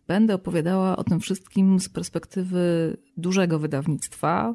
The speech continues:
bo do końca listopada pracowałam w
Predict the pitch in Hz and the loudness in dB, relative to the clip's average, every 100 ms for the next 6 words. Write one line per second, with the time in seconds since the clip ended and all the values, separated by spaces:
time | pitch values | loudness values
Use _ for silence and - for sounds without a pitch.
0 | - 175 170 - - - - - - - | -6 -6 -4 -2 -2 -2 -2 -4 -4 0
1 | 208 214 190 190 180 170 - 185 185 175 | 0 2 2 2 0 -4 -6 -2 0 0
2 | 170 - 175 170 160 151 - - | -4 -4 0 0 0 -2 -8 -18